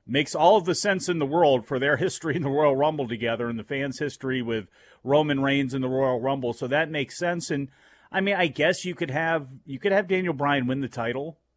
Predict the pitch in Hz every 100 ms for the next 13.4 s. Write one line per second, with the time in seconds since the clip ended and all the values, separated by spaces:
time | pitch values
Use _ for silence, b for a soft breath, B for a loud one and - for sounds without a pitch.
0 | - 123 131 123 110 127 131 117 123 135
1 | 127 123 131 120 120 127 113 120 123 120
2 | 123 - 120 120 123 123 117 123 120 120
3 | 143 120 117 - b b b b b 110
4 | 113 113 110 117 - 175 160 139 131 117
5 | 143 139 151 139 147 139 123 - 165 196
6 | 170 123 127 123 _ _ _ 131 131 139
7 | 139 139 131 139 143 120 131 139 139 139
8 | 123 139 143 135 135 139 160 170 - b
9 | b 123 - 143 135 139 131 139 127 -
10 | 143 139 135 131 143 135 135 110 131 135
11 | 135 123 117 - 143 135 131 131 117 131
12 | 135 - 123 120 135 135 131 113 139 131
13 | 147 - 117 110